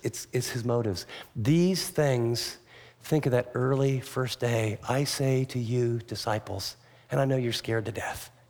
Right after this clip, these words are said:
"These things I'm saying to you about the Father and the vine and the branches and abiding,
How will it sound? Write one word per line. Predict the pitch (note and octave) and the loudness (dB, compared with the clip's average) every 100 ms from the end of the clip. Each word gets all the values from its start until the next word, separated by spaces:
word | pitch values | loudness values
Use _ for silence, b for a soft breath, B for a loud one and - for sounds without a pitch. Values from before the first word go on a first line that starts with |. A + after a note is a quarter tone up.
| B B B B B _ _ _ | B B B B B _ _ _
"These | A#2 D#3+ F3+ - | 2 4 4 2
things | - D#3+ D#3 D3 - | 0 2 2 0 0
I'm | B2+ | 0
saying | A#2+ C#3 C#3 C3+ | 0 0 2 0
to | - | 0
you | C3 A#2+ | 0 0
about | A2 G#2+ | 0 -2
the | - | -4
Father | - C3 C3 C3+ C3+ | 0 2 4 2 -2
and | A#2 | -2
the | A2 | -2
vine | - B2 B2+ C3 B2+ | 0 0 2 0 -2
and | G#2+ | -4
the | |
branches | F#2+ A#2 B2+ - A2+ | -2 -2 -2 -2 -4
and | A2+ | -4
abiding, | G#2 A#2 A#2+ A#2+ | 0 2 2 -2